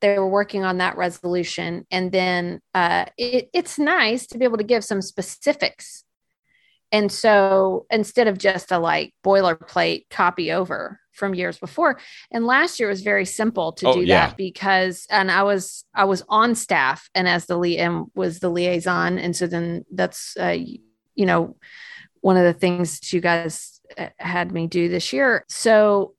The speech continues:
Speaker 1: last year was a little easier because Nashville had done all this stuff to help us move locations and all these things. So it was clear to put some specific things they had done.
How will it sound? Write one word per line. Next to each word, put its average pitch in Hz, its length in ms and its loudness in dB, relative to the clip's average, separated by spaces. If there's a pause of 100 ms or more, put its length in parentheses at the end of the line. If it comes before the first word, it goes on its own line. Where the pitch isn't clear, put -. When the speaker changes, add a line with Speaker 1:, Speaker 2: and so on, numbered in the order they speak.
(100)
Speaker 1:
last 269 360 2
year 247 80 0
was 208 100 -4
a 208 40 0
little - 160 -2
easier 202 300 -2
because 190 340 -6
Nashville 208 420 -2
had 180 100 -8
done 185 180 0
all 185 100 4
this 175 220 -6
stuff 170 600 -2
to 170 440 0
help 165 340 -2
us 151 200 -4
move 175 300 -4
locations 247 840 2
and 196 80 4
all 196 80 6
these 196 180 2
things. 190 240 -4
So 196 80 -2
it 180 40 0
was 160 120 -8
clear 226 500 4
to 190 120 -8
put 196 200 2
some 190 160 0
specific - 720 -2
things 190 240 -2
they 165 160 0
had 175 140 -4
done. 294 260 4